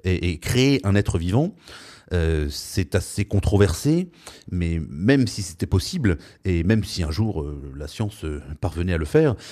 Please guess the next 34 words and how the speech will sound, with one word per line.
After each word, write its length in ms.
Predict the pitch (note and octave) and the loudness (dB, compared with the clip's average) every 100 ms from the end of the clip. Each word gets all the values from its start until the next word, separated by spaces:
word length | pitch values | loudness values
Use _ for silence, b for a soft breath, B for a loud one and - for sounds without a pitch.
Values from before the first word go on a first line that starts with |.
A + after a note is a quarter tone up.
| B B | B B
eh 100 | F#2+ | -4
bien, 340 | E2 B2 A#2 | 2 2 4
euh, 260 | F2+ F2+ F2 | 4 4 4
la 140 | F2+ G2 | 4 2
vie 280 | C#3+ E3 - | 2 0 0
est, 160 | G2+ | 0
est, 180 | F#2 F2+ | -2 -2
est 180 | F2+ F#2 | -2 0
un, 340 | F2 E2 E2 - | 2 2 0 0
un 100 | F2+ | -2
stade 460 | - B2+ F2+ D#2+ | 2 0 2 -2
développé, 640 | F2 A2+ G#2+ G#2 C3+ D#3+ F3 B B - | 2 4 6 4 4 2 0 B B -2
euh, 200 | F#2 E2+ | 2 2
de, 200 | C#2+ F2 | 0 -2
de, 180 | D#2 D#2 | 0 -2
de 140 | D#2+ | 0
la 120 | E2 | 0
matière. 420 | D#2+ - D3+ E3+ B2+ - _ _ _ _ - B B | 0 2 4 4 0 -6 _ _ _ _ -18 B B
C'est 280 | B - G2+ | B -2 2
une, 340 | A2+ F#2+ F#2 E2+ B B - | 4 4 4 2 B B -6
une 460 | F2 E2 D#2+ D2+ C2+ - - | -2 0 0 0 -6 -16 0
configuration 1000 | F#3 F3+ C#3+ C3+ A#2 - - C#3 A#2 - | 0 2 4 6 6 2 0 0 0 -2
de 220 | F2 E2+ F#2+ | -6 0 2
la 80 | |
matière 500 | F2+ F#2 C#3 D#3+ A#2+ | 4 2 4 4 4
tellement, 640 | - G2+ F2+ G2 B2 G#2+ E2+ | 2 2 4 4 4 2 2
euh, 440 | D#2+ D#2 D2+ D2+ | 0 0 -2 -6
subtile 580 | - B2 - G3 F#3 F#2 B B B | -6 -8 -6 -2 2 0 B B B
et 80 | |
tellement 320 | G2+ G2 F#2+ F#2 | 0 2 4 2
fragile 400 | - G#2+ F3+ A#2 | 2 0 2 2
d'ailleurs, 420 | F2 E2 C#2+ - - | 2 2 -2 -10 -16
puisque 260 | - - | -12 -2
le, 180 | F2 D2+ | 0 -2